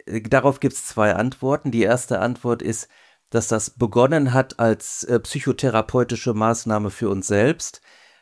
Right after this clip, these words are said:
weil, äh, wer mit Glücksspielregulierung zu tun hat, der befindet sich ja wohl oder übel regelmäßig in einer Art Häuserkampf. Und, ähm,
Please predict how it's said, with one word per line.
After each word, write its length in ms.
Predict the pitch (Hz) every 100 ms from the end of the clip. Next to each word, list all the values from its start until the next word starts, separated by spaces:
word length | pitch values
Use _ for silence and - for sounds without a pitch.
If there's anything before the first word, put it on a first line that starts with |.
| _
weil, 260 | 113 113 113
äh, 220 | 98 117
wer 160 | 113 113
mit 300 | 110 107 117 113
Glücksspielregulierung 880 | 131 151 - 123 123 123 127 123 117
zu 140 | -
tun 320 | 120 - 135 120
hat, 340 | 123 - -
der 160 | 117 107
befindet 560 | 98 - 135 127 120
sich 200 | 123 117
ja 200 | 117 104
wohl 180 | 110 117
oder 320 | 113 113 107
übel 280 | 123 117 113
regelmäßig 800 | 104 120 117 110 110 113 110 -
in 120 | 107
einer 380 | 110 101 107 95
Art 260 | 101 - -
Häuserkampf. 1000 | 123 139 143 - 127 139 175 - - - _ - - - - _ -
Und, 500 | 120 117 110 - -
ähm, 480 | 123 113 107 107